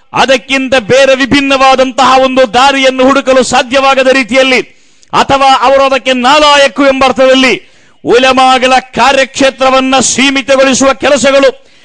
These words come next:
ನಮ್ಮ ನಾಡಿನಲ್ಲಿ ಹಲವು ಕಡೆಗಳಲ್ಲಿ ನಡೆದಾಗ, ಆಲಿಮ್ಗಳು ಎಚ್ಚೆತ್ತುಕೊಂಡು ಕಾರ್ಯಾಚರಣೆ ಮಾಡಿದರೆ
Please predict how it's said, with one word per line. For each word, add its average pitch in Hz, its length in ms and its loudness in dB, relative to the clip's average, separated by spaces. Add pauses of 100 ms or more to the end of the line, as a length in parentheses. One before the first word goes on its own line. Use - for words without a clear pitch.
(200)
ನಮ್ಮ 269 320 -2
ನಾಡಿನಲ್ಲಿ 277 560 0
ಹಲವು 262 340 0
ಕಡೆಗಳಲ್ಲಿ 269 500 -2
ನಡೆದಾಗ, 262 340 0 (680)
ಆಲಿಮ್ಗಳು 262 640 0
ಎಚ್ಚೆತ್ತುಕೊಂಡು 262 680 0
ಕಾರ್ಯಾಚರಣೆ 269 600 -2
ಮಾಡಿದರೆ 269 600 -2